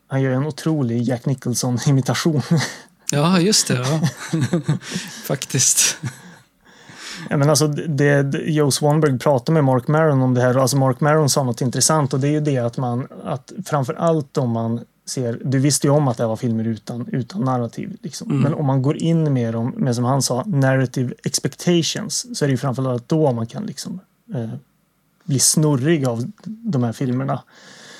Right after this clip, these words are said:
Speaker 1: Och jag tyckte det var roligt, för de sa det att, liksom, det stora avgörande momentet i den här filmen är att den här, eh,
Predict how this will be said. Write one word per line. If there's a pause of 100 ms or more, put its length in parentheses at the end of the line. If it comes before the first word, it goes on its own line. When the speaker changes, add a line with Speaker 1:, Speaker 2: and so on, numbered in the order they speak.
(180)
Speaker 1:
Och
jag
tyckte
det
var
roligt,
för
de
sa (120)
det
att,
liksom,
det
stora
avgörande (520)
momentet
i
den
här
filmen (520)
är
att
den
här,
eh,